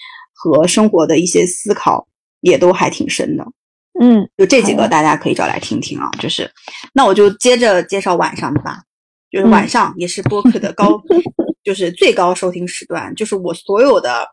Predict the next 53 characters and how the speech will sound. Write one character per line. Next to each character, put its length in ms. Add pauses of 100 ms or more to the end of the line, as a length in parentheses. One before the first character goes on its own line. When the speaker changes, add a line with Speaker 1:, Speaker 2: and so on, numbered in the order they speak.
(300)
Speaker 1:
啊， 260
一 80
些， 420
比 100
如 80
说 220
像 320
那 140
个 180
你 140
说 160
的 60
闲 260
聊 200
这 100
种， 180
我 80
会 140
留 100
在 120
晚 180
上 160
听， 160 (180)
就 80
是 100
晚 140
上 140
开 180
车 100
回 140
家 140
的 40
时 60
候 60
很 60
开 200
心 100
的 100
听。 140 (440)
那 140
全 200
天 140
最 120
放 200
松、 220
最 140
适 200
合 180
寻 280
宝 180
的 100
时 160
候， 240